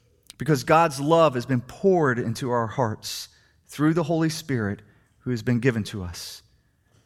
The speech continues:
This is the word of the Lord. If you would pray with me.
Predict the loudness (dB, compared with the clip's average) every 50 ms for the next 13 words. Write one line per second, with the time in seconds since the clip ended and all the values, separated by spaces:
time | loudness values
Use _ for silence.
0 | _ _ -8 -8 -8 -6 -6 -8 -4 -2 -2 -2 -2 -4 -6 -6 -4 -4 -4 -4
1 | -6 -12 -16 _ _ _ _ _ _ _ _ _ _ _ _ _ _ _ _ _
2 | _ _ _ _ _ _ -20 _ _ _ -20 -20 -20 -20 -20 -20 -20 -20 _ _
3 | _ -20 -20 -20 _ -20 -20 -20 -20 _ _ -8 -6 -6 -6 -4 -4 -2 -2 -2
4 | -2 -4 -6 -6 -6 -6 -8